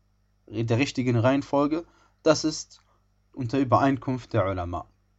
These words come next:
Unter Übereinkunft der Ulama der, äh, der Fall. Äh, dass die, jedes Wort in der, im Vers an der richtigen Stelle ist. Äh, die, wie sieht's aus mit der Reihenfolge der Verse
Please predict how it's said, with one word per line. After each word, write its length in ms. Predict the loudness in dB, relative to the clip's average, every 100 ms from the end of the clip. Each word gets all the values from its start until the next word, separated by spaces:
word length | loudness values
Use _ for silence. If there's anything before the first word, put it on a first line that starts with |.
| -12
Unter 200 | -8 -4
Übereinkunft 800 | -2 -2 -2 -4 -4 -6 -10 _ _ _ -4
der 160 | 0 2
Ulama 500 | 0 -2 -2 -4 -6 _ _ _ _
der, 160 | -6 -4
äh, 240 | -4 -4
der 120 | -2
Fall. 240 | -4 -6 -10 _ _ _ _ _ _ _ _
Äh, 200 | -8 -6
dass 200 | -6 -8
die, 140 | -8 -10 -8
jedes 480 | 0 0 0 -6 2
Wort 240 | 4 4
in 180 | -2 -2
der, 220 | -2 -6
im 140 | -6
Vers 360 | -4 0 0 0
an 100 | -4
der 100 | 0
richtigen 340 | -2 -2 -6
Stelle 300 | -6 -6 -8
ist. 200 | -10 -18 _ _ _ _ _ _ _ _ _
Äh, 440 | -4 -2 0 -2
die, 640 | -4 -2 -2 0 -2 -4 -10 -16 -14 -14 -12
wie 220 | -8 -4
sieht's 200 | -2 2
aus 200 | 2 2
mit 140 | 0
der 80 | 4
Reihenfolge 300 | 4 4 0
der 80 | 0
Verse 500 | 10 12 12 10